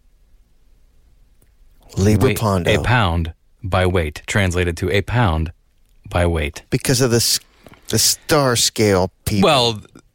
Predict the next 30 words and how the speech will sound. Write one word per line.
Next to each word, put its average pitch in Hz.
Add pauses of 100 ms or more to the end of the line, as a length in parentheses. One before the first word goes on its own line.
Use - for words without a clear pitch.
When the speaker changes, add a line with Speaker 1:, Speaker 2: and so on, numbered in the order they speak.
(280)
Speaker 2:
that's 117
why 107
it's 95
named 95
that. 80
It's 117
Speaker 1:
Libra. 107
Speaker 2:
named 104
that 90
because 90
of 82
the 82
s-, -
of 80
the 82
weight 85
scale 85
thing. 85
The, 92
there's 95
a 95
balance. 98
They 92
say 92
that 85
the, 87
the 82
stars 85
in 82
Libra 80